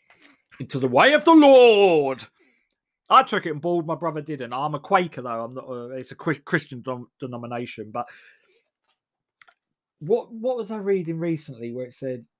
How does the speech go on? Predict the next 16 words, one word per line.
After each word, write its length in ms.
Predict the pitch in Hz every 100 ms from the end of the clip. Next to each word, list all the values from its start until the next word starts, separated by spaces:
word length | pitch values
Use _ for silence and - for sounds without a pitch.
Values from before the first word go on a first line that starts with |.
| _ _ _ _ _ _ _ _ _
oh, 120 | 226
yeah, 160 | 285 381
no, 180 | 370 330
actually, 440 | 254 247 - 214
it 60 | 196
was 180 | 196
in, 260 | 233 269 196 -
it 140 | 190
was 160 | 202 185
in 380 | 262 220 180 170
the 140 | 175 185
Sarah 400 | - - 185 190
Perry's, 560 | - 202 196 196 170 - _ -
uh, 300 | 185 190 185 -
Essex 400 | 233 - - -
Girl 380 | 175 147 127